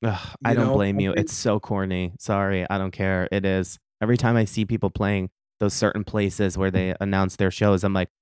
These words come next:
Speaker 1: "I can't even imagine how dead and miserable that crowd must be."
Speaker 2: Actually, the crowd is really good, but that's
Speaker 1: Really?
Speaker 2: not the pro-, yeah.
Speaker 1: I feel like I've heard weird things about L A crowds.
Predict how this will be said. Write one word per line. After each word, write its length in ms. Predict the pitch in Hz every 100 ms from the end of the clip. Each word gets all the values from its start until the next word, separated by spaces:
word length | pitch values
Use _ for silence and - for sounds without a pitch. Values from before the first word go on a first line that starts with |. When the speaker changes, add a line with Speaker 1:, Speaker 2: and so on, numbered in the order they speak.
| -
Speaker 1:
"I 60 | 110
can't 220 | 123 123
even 140 | 139
imagine 460 | 127 110 104 98 98
how 180 | 98 95 -
dead 240 | 110 104 98
and 120 | 98
miserable 420 | 95 90 90 92
that 180 | 87 82
crowd 380 | - 87 80 76
must 220 | 69 -
be." 240 | 50 65 - _ _ _ _
Speaker 2:
Actually, 360 | 170 214 - 285
the 120 | 262
crowd 400 | 214 202 190 196
is 160 | 170 135
really 340 | 139 180 180
good, 560 | 143 143 180 185 131 117
but 160 | 107
that's 0 | 131 202
Speaker 1:
Really? 60 |
Speaker 2:
not 120 | 254 -
the 80 |
pro-, 220 | 139 - 508 - - _ _ _ _ _ -
yeah. 460 | 139 202 226 160 127
Speaker 1:
I 40 | 139
feel 160 | 165
like 160 | 180 208
I've 180 | 208 -
heard 260 | 165 151
weird 340 | 113 123 123 107
things 300 | 123 113 95
about 200 | 95 90
L 160 | 95 95
A 100 | 90
crowds. 440 | - 92 90 -